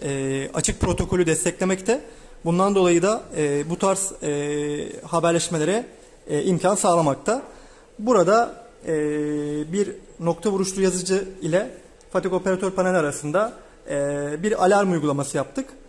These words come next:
E, operatör panelden her alarm geldiğinde bu,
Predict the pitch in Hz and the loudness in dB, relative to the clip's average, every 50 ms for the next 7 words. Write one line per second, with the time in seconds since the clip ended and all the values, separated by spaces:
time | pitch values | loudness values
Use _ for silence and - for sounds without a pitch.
0 | - - - - - - 139 139 160 156 156 156 80 - - - - 165 - 196 | -20 -20 -20 -14 -10 -8 -6 -6 -4 -6 -6 -6 -6 -6 -6 -4 -4 0 2 0
1 | 196 202 226 214 - 226 208 208 202 196 196 196 196 - - - - - 160 - | 2 2 0 0 2 0 0 2 2 2 2 2 2 0 -2 -8 -14 -2 0 0
2 | 185 190 190 165 175 196 285 - - - 170 156 170 190 208 220 202 180 156 143 | 0 0 -2 -2 0 0 0 0 -4 -4 0 2 4 4 4 4 2 2 2 2
3 | 131 131 131 135 156 196 233 285 - - - - - - - - - - - - | 0 -2 -4 -4 -2 -2 -2 -4 -6 -12 -20 -20 -20 -20 -20 -20 -20 -20 -20 -20
4 | - 175 165 196 214 226 226 - | -14 -4 0 2 2 2 2 -2